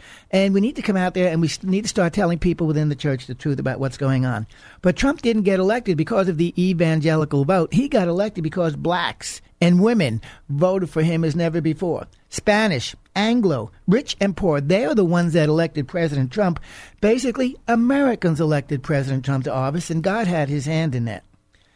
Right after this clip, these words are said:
So now we're looking at the inability of the church, or perhaps the unwillingness of the church, to take advantage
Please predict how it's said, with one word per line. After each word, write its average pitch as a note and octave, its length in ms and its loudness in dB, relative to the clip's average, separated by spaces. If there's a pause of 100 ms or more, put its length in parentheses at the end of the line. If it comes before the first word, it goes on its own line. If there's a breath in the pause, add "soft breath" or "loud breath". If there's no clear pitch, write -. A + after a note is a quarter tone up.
(460 soft breath)
So G#3+ 140 2
now A#3 220 2
we're A3 80 6
looking G#3+ 340 2
at G3 100 0
the F3+ 120 4
inability F3+ 420 2
of D#3+ 100 0
the D#3 60 -2
church, E3 320 0
or G3 220 4
perhaps D#3+ 340 0
the E3 120 2
unwillingness E3+ 560 2
of D#3 120 0
the C#3+ 80 -2
church, F3 280 0
to C3 100 -2
take G#3+ 260 -4
advantage F#3+ 640 0